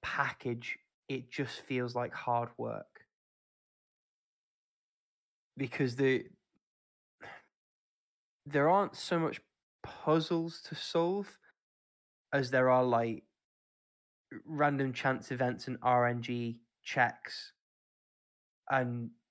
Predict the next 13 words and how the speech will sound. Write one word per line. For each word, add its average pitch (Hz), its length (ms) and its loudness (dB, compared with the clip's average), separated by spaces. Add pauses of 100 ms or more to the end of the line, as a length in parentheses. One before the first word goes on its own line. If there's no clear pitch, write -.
(160)
really 135 500 2
random 127 560 0
things 123 500 -4
that - 140 -14
you 123 120 -6
would 120 120 -4
have 120 200 -4
no 131 380 -2
way 123 300 0
of 117 140 -6
intuiting 123 640 -4
or 120 80 -4
knowing 120 500 0